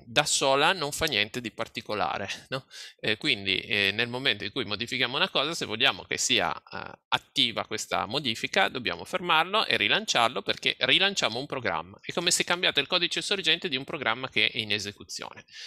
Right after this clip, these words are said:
Non ha effetto fino a che non fermate tutto e rilanciate. Se è scripting, no? Quindi in Python, eccetera, altrimenti dovete anche compilare e va bene, poi rilanciare.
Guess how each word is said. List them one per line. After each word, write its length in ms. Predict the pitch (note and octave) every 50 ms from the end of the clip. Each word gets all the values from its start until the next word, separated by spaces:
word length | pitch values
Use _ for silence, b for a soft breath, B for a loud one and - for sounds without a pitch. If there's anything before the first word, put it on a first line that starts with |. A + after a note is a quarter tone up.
| B B B B
Non 120 | - A#2+ C3+
ha 160 | D3 C3 D3+
effetto 480 | G#3 G#3 - - C3+ C3 - - F#3+
fino 200 | - C3 B2 D3+
a 40 | F3+
che 160 | - C3 C#3+
non 300 | D#3+ A#2+ A2 C3 - -
fermate 480 | - - D#3 D#3 C3+ A#2+ A#2+ - G#3+ -
tutto 320 | - G2+ F#2 - _ B2+
e 180 | A#2+ A2 A#2+ A#2
rilanciate. 800 | A2 G#2 G2 G2+ G2+ A2+ - - - E2 D#2 - - G2 - _ b b b b b b b _ _ _
Se 280 | - - - F#2+ F2
è 180 | - - - -
scripting, 920 | - - - - - F#2+ - - - _ B2 B2 C3 C3 C#3+ - - - -
no? 180 | - A#2+ - _
Quindi 280 | _ - G2 F2 - -
in 120 | G2+ -
Python, 420 | _ F2 E2+ F#2 F2 - - -
eccetera, 440 | B2 D3 - - - - - - - -
altrimenti 1000 | - B2 B2+ - - F3+ F3+ D#3+ G#2 G2 F#2+ G2 F#2+ - C3 C3+ - - - F#2
dovete 260 | G2+ G2+ F#2 - F#2+
anche 220 | F#2+ F#2+ - G2
compilare 720 | - G2+ F#2+ - - G#3+ G#3 B2 F2 D2+ D#2+ F#2 G2 - -
e 80 | G2
va 100 | F#2 F#2
bene, 280 | F2 - - - F#2+ F#2+
poi 200 | _ F#2+ F#2+ -
rilanciare. 640 | - - - - - - - - - - _ _